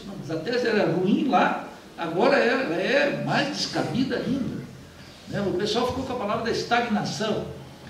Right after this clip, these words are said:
Mas, ao contrário do que pensava o Celso Furtado, e também muita gente do, do sistema político, que a ditadura ia ser breve, et cetera, e que a estagnação viria, o descontentamento do povo, et cetera, e a ditadura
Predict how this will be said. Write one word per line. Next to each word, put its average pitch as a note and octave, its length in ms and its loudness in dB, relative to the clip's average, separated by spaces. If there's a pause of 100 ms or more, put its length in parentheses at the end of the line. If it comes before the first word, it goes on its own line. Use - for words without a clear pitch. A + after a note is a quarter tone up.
(160)
Mas, E4+ 360 4
ao - 100 -2
contrário B3 680 4
do - 80 -6
que - 320 -8
pensava F#3 320 0
o - 40 -2
Celso D3+ 220 -4
Furtado, - 460 -2
e - 80 -6
também E4 260 2
muita A4+ 240 -2
gente - 320 -4
do, E3 240 -8
do - 80 -8
sistema G3+ 300 2
político, A#3+ 440 2 (400)
que - 80 -8
a E3 40 -2
ditadura E3 440 -4
ia F#3 120 2
ser - 160 -2
breve, G3+ 640 2
et C#3+ 80 -4
cetera, G#3 640 0 (280)
e D3+ 100 -6
que D3 180 -2
a - 20 2
estagnação F3 640 0
viria, G3+ 400 2
o F3+ 60 0
descontentamento F3 680 -2
do D#3 200 -2
povo, F#3 400 0
et D#3 140 2
cetera, F#3 360 -2
e D#3 80 2
a D3+ 40 -4
ditadura F3+ 500 -4